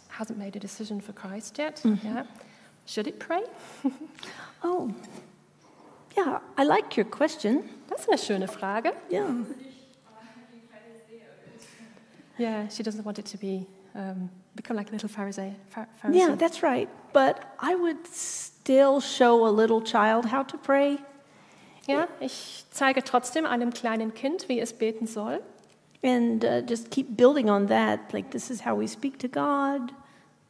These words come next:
Speaker 3: God hears you. And, um, yeah, God will bless you.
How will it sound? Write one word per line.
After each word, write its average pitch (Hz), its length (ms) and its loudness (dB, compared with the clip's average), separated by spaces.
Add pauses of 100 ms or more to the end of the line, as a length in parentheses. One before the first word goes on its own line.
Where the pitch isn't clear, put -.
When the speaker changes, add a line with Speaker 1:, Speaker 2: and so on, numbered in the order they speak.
Speaker 3:
God 107 220 0 (140)
hears 277 340 2
you. 262 500 -2 (720)
And, 101 460 -2
um, - 640 -6 (600)
yeah, 262 240 -2
God 214 240 2
will 220 100 2
bless 285 440 2
you. 262 580 0